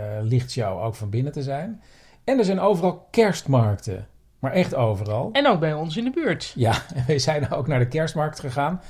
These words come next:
Speaker 1: En toen werd van tevoren, zei iemand al tegen mij, ehm, "Let op, het zijn niet spulletjes, het gaat vooral om eten."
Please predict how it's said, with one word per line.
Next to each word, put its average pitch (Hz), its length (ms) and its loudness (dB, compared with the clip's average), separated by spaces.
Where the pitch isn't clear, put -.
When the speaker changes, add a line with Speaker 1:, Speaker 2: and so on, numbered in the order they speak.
Speaker 1:
En 139 120 -2
toen 151 100 0
werd 156 280 0
van 139 160 -4
tevoren, 185 420 0
zei 156 340 -4
iemand 151 200 0
al 139 80 0
tegen 131 240 -2
mij, 151 360 -2
ehm, 113 380 -2
"Let 123 200 2
op, 180 220 0
het 135 120 -8
zijn 131 140 2
niet 123 180 6
spulletjes, 170 480 -2
het 131 120 -8
gaat 131 240 -2
vooral 131 300 2
om 123 160 2
eten." 104 480 -2